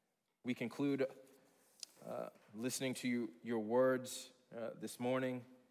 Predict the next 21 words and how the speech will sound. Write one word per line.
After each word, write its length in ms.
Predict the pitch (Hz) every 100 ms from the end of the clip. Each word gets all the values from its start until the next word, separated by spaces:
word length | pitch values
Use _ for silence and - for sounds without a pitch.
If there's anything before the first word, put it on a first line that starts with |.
| _ _ _ _ _ _ _ _ _ _ _ _ -
Lord, 220 | 117 117
please, 360 | - 147 147 127
by 160 | 117 110
the 100 | 104
power 280 | - 117
of 100 | 110
your 100 | 104
Holy 240 | 101 107 104
Spirit, 400 | - 110 107 101 -
keep 340 | - 151 147 -
this 320 | 127 - - - _
pressed 360 | - 147 143 -
upon 400 | 113 127 117 113
our 140 | 95
minds 540 | 107 110 117 117 120 - - _ _ _ _ _ _ _ _ _ _ _ _ _ _ _ _ _ _ _ -
and 200 | 113 101
strengthen 500 | - 139 147 - 123
our 100 | 107
hearts 380 | 123 123 117 -
to 160 | 123
believe 640 | 98 113 127 135 120 98